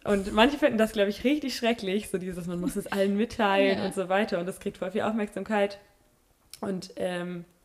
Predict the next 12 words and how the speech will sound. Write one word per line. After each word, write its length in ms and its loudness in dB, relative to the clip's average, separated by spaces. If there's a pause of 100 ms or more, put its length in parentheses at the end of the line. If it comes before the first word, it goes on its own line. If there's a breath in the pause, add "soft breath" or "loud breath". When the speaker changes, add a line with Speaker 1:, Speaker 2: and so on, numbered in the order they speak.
(200)
Speaker 1:
ich 140 -4
fand's 200 -4
eigentlich 280 -6
ganz 180 -8
lustig, 500 -4
ich 100 -14
fand's 220 -8
überhaupt 220 -4
nicht 160 -6
schlimm. 320 -2 (640 loud breath)
Ähm, 680 -6
äh, 300 -4